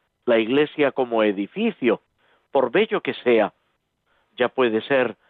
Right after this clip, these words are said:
la Basílica de San Pedro o cualquier otra catedral o iglesia, no. Esa belleza, esa maravilla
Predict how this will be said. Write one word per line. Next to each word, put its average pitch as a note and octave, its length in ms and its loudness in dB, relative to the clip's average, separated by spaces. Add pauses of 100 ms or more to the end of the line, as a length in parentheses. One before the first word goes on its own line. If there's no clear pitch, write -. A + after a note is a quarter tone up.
(200)
la A#2 140 2
Basílica C3 580 -2
de G#2+ 80 -2
San G#2 240 -6
Pedro A#2+ 420 0 (920)
o - 80 -20
cualquier C#3 440 -4
otra B2+ 380 0 (480)
catedral A#2 760 -2 (240)
o G#2 140 -10
iglesia, G2+ 600 -2 (340)
no. A2 180 -4 (600)
Esa A#2+ 440 0 (560)
belleza, B2+ 680 -2 (400)
esa C3+ 240 0
maravilla G2+ 680 -2